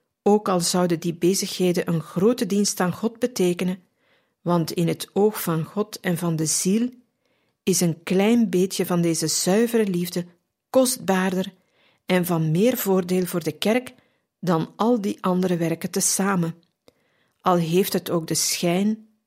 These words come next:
dat de ziel niets doet."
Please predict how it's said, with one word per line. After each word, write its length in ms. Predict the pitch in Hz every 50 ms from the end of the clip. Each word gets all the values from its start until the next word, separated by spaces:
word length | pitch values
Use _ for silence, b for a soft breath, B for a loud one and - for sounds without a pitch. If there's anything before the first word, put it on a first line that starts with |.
| _ _
dat 300 | - 170 156 - - -
de 140 | 156 165 160
ziel 460 | 151 - - - 165 165 165 170 170 170 - _ _
niets 500 | - 170 170 208 226 226 - - - - _ -
doet." 500 | - 160 139 143 139 - - - -